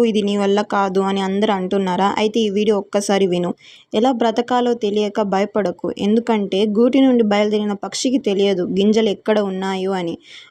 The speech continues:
అయినా ఎగురుకుంటూ పోతున్నది కదా. మన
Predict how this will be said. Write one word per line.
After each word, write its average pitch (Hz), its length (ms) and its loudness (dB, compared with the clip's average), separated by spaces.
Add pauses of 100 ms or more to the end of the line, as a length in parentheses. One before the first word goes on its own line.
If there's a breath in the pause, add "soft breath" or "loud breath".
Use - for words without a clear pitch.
అయినా 226 280 2
ఎగురుకుంటూ 226 600 0
పోతున్నది 202 580 -2
కదా. 185 260 -2 (420 soft breath)
మన 214 120 0